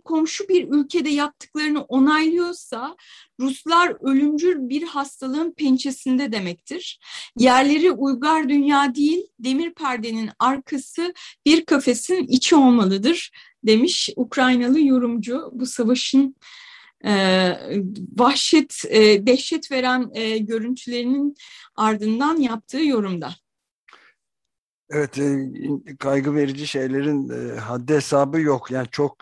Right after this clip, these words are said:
Speaker 2: yükselmeye başladı. E, bir de şey haberi ekleyeyim ben buna. E, bu senin sözünü ettiğin yüzde altmış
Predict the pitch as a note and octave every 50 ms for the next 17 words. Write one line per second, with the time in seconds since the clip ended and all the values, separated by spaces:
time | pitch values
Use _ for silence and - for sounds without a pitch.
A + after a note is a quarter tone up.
0 | A2 A2+ A#2 A#2 A2 - - C3 C3 B2+ B2 C3 C3+ C#3 B2 A#2 A#2 A2 G#2 -
1 | - A2 A2+ A#2 C#3 E3 F3+ D#3+ C3 B2 A#2+ A2+ G#2 G#2 G2 A2+ B2 C3+ D3 D3
2 | C3 B2 B2 D3 C#3 C3+ - - A2 G#2+ A2+ A2+ - - C#3+ D3 C#3+ C3+ B2 A#2+
3 | C3+ C#3+ D3 C#3+ C#3 - _ - B2+ C3+ B2+ B2+ B2 B2 A#2+ A#2 A2+ A2 A#2 B2
4 | C#3 D3 D#3 C3+ A2 G#2+ A2+ A#2 A#2 - G2+ G2+ - - _ _ _ _ _ _
5 | _ _ _ _ _ _ _ _ _ _ C#3 _ _ _ _ _ _ _ _ _
6 | _ - A#2+ A#2+ A2 - - - A#2+ A#2+ A#2+ A#2+ A2 - - A#2 A2+ A2 A2 B2
7 | A#2+ A2+ G#2 _ - A#2+ A#2 A2+ G#2+ - - G#2 G2+ G2+ - G#2+ G#2+ A2+ A2+ A2+
8 | A2 A#2+ A2 A2 A2 - _ A#2 A2+ A2 - - - - - - -